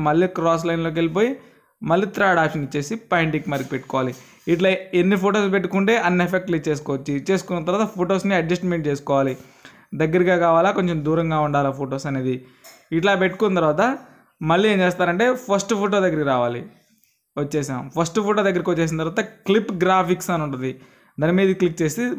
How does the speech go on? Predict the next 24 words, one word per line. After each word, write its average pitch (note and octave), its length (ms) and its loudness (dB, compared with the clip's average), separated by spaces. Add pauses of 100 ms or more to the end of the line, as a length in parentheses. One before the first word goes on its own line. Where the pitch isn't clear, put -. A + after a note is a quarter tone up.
(120)
మళ్ళీ G#3+ 180 4 (180)
get F3+ 160 0 (140)
more-లోకి F#3 340 2
వెళ్ళిపోవాలి. C3+ 440 -2 (440)
వెళ్ళిపోయిన G3+ 460 2
తర్వాత F3 180 0 (120)
స్టోర్ G3 280 4
ఓపెన్ E3+ 240 -2
అయిపోతుంది. D#3+ 380 -2 (100)
దీంట్లో F#3 280 2 (100)
కూడా D#3+ 160 2
అంతే, F#3 180 0 (880)
మనం F3 180 2 (340)
ఇక్కడ F3 200 0 (160)
కిందికి A3 320 2
వెళ్తా G3+ 260 2
ఉండండి, E3 240 0 (160)
స్టోర్ G#3 320 2
ఓపెన్ G#3 220 2
అయిపోతుంది. F3+ 440 0
మీరు F3+ 120 2 (100)
బాధపడవద్దు, F#3+ 480 2 (560)
లేట్ G3+ 240 2
అవుతుంది E3+ 280 0